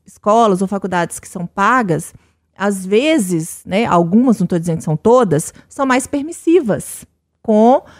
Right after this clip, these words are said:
algumas situações. É, então, eu acredito que acabou, tem, não pode ter trote mais.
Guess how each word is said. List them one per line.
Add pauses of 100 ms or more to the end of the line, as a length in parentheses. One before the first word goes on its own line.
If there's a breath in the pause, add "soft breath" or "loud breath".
(200 loud breath)
algumas
situações. (300 soft breath)
É,
então,
eu
acredito
que (180)
acabou,
tem,
não
pode
ter
trote
mais.